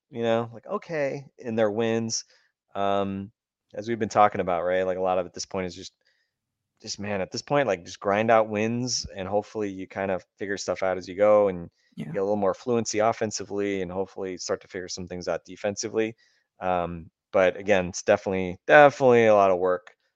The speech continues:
Speaker 1: still left for this team, especially with the transition stuff on both ends. And, you know, I think we, we are all waiting to see when that eventual change to the starting lineup happens. But hey, if they keep winning games, I guess there's gonna be less pressure to do something, but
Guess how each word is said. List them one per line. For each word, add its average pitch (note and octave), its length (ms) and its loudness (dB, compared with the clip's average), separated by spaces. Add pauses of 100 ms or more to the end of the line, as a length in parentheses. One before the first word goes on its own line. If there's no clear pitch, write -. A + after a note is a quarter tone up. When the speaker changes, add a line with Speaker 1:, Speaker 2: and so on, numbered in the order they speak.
(140)
Speaker 1:
still G2+ 240 -2
left F2+ 200 -2
for - 60 -14
this F2+ 160 -8
team, F2+ 260 -6
especially F2+ 380 -6
with E2 160 -8
the - 80 -20
transition F2+ 480 -6
stuff F2 240 -6
on E2 100 -10
both G2+ 220 -2
ends. F#2 320 -2
And, E2 160 -12 (680)
you G#2+ 120 -14
know, E2 120 -8
I F2 60 -6
think F2+ 220 -14
we, E2+ 300 -10
we G2+ 120 -6
are F#2 140 4
all E2+ 160 2
waiting F2 260 0
to E2 60 -8
see E2 180 -8
when E2+ 260 -6
that E2 220 -6
eventual E2 540 -6
change F2 340 -8
to - 60 -12
the E2 60 -10
starting E2+ 500 -2 (100)
lineup F#2 360 -2
happens. B2 440 2
But F2+ 220 4 (400)
hey, G2 300 4 (420)
if A#2+ 100 -12
they C#3+ 140 6
keep C#3+ 240 -2
winning C#3 260 6
games, C#3+ 380 6
I A#2 100 10
guess A#2 240 4
there's G#2+ 160 -2
gonna A2+ 140 0
be G#2 100 -2
less G#2+ 200 4
pressure G#2 340 0
to F2+ 80 -6
do F#2 160 -8
something, C3 480 -2
but F#2 220 2